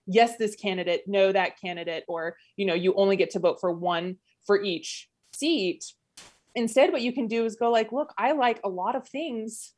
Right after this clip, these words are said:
about a lot of these candidates. So then I'm gonna rank them as my, you know, so like, my first choice is this candidate. But if that candidate doesn't make it, I would love for this candidate to make it. And if that candidate doesn't make it,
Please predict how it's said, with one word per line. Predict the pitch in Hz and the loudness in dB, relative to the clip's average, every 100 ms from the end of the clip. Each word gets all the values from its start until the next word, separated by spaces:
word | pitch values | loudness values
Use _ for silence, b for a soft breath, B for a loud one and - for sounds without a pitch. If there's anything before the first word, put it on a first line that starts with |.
| _ | _
about | 208 220 | 4 6
a | 208 | 6
lot | 190 180 | 4 4
of | 214 | 4
these | 214 208 | 2 -4
candidates. | - 226 294 170 - - - b b | -4 -6 -4 -4 -6 -10 -20 b b
So | - 240 | 4 6
then | 233 | 8
I'm | 240 | 6
gonna | 233 202 | 4 4
rank | 180 202 233 - | 4 0 0 0
them | - 170 - | -2 -2 2
as | 196 190 | 2 4
my, | 180 | 0
you | 208 | 0
know, | 185 180 | 0 0
so | 185 | 0
like, | 175 _ _ - | -2 _ _ 0
my | 196 202 | 0 2
first | 302 320 320 | -2 -2 -4
choice | - 285 277 269 | -2 2 2 0
is | 220 | -4
this | 190 190 | -4 -4
candidate. | - 165 - - - - | -10 -12 -6 -6 -6 2
But | 208 - | 4 6
if | 214 | 4
that | 277 311 | 4 2
candidate | 339 339 330 311 | 2 2 2 0
doesn't | 277 254 | -2 -4
make | 285 311 | -8 -2
it, | - - | -2 2
I | 247 | 2
would | 277 | 2
love | 226 277 277 | 2 0 2
for | 269 | 0
this | 240 403 - | 2 -2 -2
candidate | - 170 175 - - - | -8 -6 -4 -6 -6 -6
to | |
make | 170 156 | -6 -2
it. | 165 | -2
And | 185 | -2
if | 175 - | -6 2
that | 294 320 | 4 4
candidate | 277 254 240 208 | -2 -2 0 0
doesn't | 226 220 | -2 -2
make | 202 202 | -4 -4
it, | 247 | -6